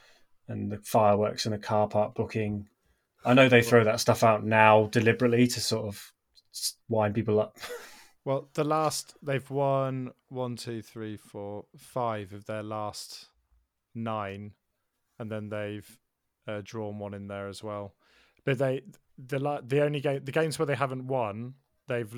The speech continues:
Speaker 2: own-, they've lost one nil to Wednesday, lost one nil to Plymouth. Both of those are respectful.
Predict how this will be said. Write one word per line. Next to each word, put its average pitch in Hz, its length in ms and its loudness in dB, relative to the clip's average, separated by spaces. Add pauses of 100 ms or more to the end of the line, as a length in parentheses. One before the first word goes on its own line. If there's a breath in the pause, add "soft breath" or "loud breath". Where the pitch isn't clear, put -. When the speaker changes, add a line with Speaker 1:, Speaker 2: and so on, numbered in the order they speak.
(120)
Speaker 2:
own-, 127 260 -6
they've 117 160 -8
lost 120 220 -6
one 131 200 -2
nil 120 180 -4
to - 100 -12
Wednesday, 113 640 -6
lost 110 260 -8
one 123 220 -4
nil 110 160 -8
to - 100 -14
Plymouth. 113 480 -8
Both 120 220 -4
of 110 60 -12
those 107 200 -8
are 104 40 -16
respectful. 107 680 -14